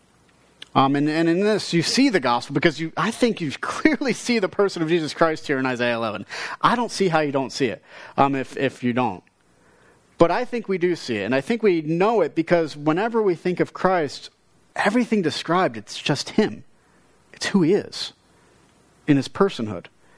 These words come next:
And we experience his personhood by faith. Um, and so the gospel's here. The gospel is definitely in this passage. But the gospel begins with our origins. We are all created in the image of God.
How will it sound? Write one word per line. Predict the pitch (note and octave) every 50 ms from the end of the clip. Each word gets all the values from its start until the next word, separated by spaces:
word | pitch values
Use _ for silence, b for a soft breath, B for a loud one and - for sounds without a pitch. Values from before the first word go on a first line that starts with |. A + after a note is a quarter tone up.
| b b
And | D3 D3 D3+
we | F#3+ B3+ A3
experience | - - - - - - - - B3+ C4+ C#4+ C4+ G#3 E3 C#3+ -
his | - C#3 -
personhood | - - - B2+ A#2 - - A2 G#2 G2 E2+ D2+ - _ b b b b b
by | - C#3 C3
faith. | B2 - - G3 E3 G#2 - - _ _ _ _ B B B B B B B B B B B B B B B B
Um, | - C#3 C#3 C3+ C#3 - G3 G#3 - _ _ _ _ _ _ _ _ _
and | D#3+ D#3+
so | D3 - G3+ F#3
the | F3 E3
gospel's | G3 G3 A#3+ B3+ G3 - - D3+ B2+ -
here. | - A3+ G3 A#2 F2+ F#2+
The | - -
gospel | C#3 E3 F3 - - C#3+ B2
is | A2+
definitely | - D#3+ E3+ E3+ - D3 A#2+ F2+ C#2+ F2 G2
in | G2 F2+
this | F2 F2+ -
passage. | - F#2+ F2+ F2 - - - - - - - - B B B B B B B B B B B B
But | F3 -
the | - F3+
gospel | F3 G#3+ A3 A#3+ A#3 - - G#3+
begins | F#3+ G3+ E3 G3+ F#3 D#3+
with | E3 E3
our | D#3+ D#3
origins. | C#3+ D#3 D3+ C#3+ A#2 A#2 G#2+ G#2+ A2
We | D3
are | D3+ C#3
all | - E3 F3+ F#3+
created | - - - F#3 F3
in | E3
the | D#3 D3+
image | D3 C3+ C3+
of | A#2+
God. | - B2+ A#2+ A2 G2+ G2 -